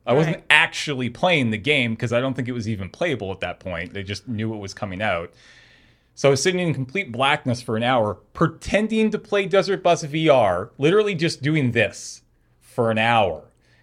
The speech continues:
Speaker 1: while the whole panel, whole rest of the panel happened. And then at the very end,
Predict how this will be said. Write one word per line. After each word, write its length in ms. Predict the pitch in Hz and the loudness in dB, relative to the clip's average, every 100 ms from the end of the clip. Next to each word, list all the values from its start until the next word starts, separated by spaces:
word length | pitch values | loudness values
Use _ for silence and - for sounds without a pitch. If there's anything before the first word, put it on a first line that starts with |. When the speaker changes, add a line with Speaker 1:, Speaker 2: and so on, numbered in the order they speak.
| _ | _
Speaker 1:
while 220 | - 113 113 | 2 4 4
the 80 | |
whole 320 | 104 - 160 190 | 2 0 0 0
panel, 360 | - 165 160 | 0 2 2
whole 240 | 101 196 220 | 0 0 2
rest 320 | 185 190 - | 2 0 0
of 140 | 185 | -2
the 80 | 160 | -2
panel 400 | - 165 185 160 | -4 -2 0 0
happened. 580 | 131 160 160 87 - - _ _ _ _ _ | 0 0 -2 -6 -12 -20 _ _ _ _ _
And 160 | 143 147 | -2 2
then 80 | 156 | 2
at 120 | 170 | 2
the 80 | 147 | 0
very 420 | 127 160 185 160 | 4 4 4 4
end, 520 | 170 175 113 107 120 | 4 4 2 -4 -8